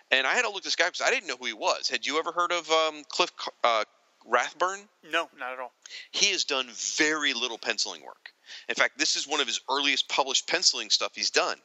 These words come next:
Speaker 1: Uh, the on-, one of the only other major things he did was he did The Brit,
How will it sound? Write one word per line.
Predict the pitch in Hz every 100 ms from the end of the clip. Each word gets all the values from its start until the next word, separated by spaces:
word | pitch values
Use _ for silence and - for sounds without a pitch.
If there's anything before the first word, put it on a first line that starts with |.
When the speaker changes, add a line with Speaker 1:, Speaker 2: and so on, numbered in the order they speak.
| - - - -
Speaker 1:
Uh, | 107 110 110
the |
on-, | 139 - 123
one | 151
of |
the | 147
only | 143 143
other | 135
major | 127 135 131
things | 135 127
he |
did | 135 131
was | 120
he |
did | 120 120 -
The | 98
Brit, | - 120 117 -